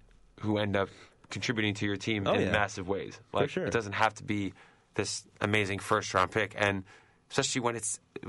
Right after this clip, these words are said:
Speaker 1: like you said, the situation with the Bengals, their offensive line, it's dreadful. It's awful. And, you know, Joe Burrow apparently gave, obviously he gave his approval to draft Ja'Marr Chase. Wha-, I, I don't know. Like,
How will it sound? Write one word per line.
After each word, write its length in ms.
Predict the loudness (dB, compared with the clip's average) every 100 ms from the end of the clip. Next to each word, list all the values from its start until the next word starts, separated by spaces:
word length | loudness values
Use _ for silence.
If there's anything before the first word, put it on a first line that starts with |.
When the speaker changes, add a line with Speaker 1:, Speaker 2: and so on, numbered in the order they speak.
| 2
Speaker 1:
like 180 | 2 2
you 60 |
said, 280 | 2 0 0
the 80 | -4
situation 680 | -2 -2 0 0 0 -2 0
with 160 | 0 0
the 60 |
Bengals, 580 | 2 4 2 0 -2 0
their 100 | 2
offensive 460 | 4 2 2 -2 2
line, 300 | 4 4 4
it's 140 | -2
dreadful. 480 | 0 0 0 0 0
It's 80 | 0 2
awful. 380 | 2 2 0
And, 160 | 0 0 -6 -20 -6
you 80 | 2
know, 180 | 2 4
Joe 220 | 0 2
Burrow 240 | 4 4
apparently 400 | 4 4 4 4
gave, 160 | 0 2
obviously 420 | 4 4 2 0
he 40 | 0
gave 160 | 0
his 100 | 0
approval 540 | -4 0 0 2 0 -4 -12 -20 -14
to 60 | -8
draft 280 | 2 2 2
Ja'Marr 260 | 0 2 2
Chase. 400 | -2 -4 -4 -6 -10
Wha-, 240 | -4 -6 -6 -4
I, 140 | -4 2
I 100 | 2
don't 140 | 2 2
know. 180 | 4
Like, 260 | 4 0 -4